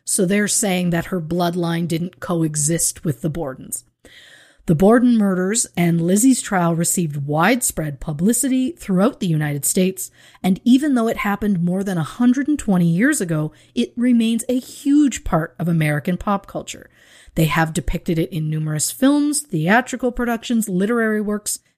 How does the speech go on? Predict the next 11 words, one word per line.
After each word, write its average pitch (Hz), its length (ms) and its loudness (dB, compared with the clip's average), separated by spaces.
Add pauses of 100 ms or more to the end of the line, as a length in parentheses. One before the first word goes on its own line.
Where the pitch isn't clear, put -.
(120)
and 226 160 2
folk 254 380 2
rhymes. - 400 -14 (1500)
The 180 120 6
rhyme's 196 420 4
creator 262 680 0 (100)
is 175 200 2
unknown, 160 640 2 (960)
although 196 280 0
some 302 440 2
claim 180 540 0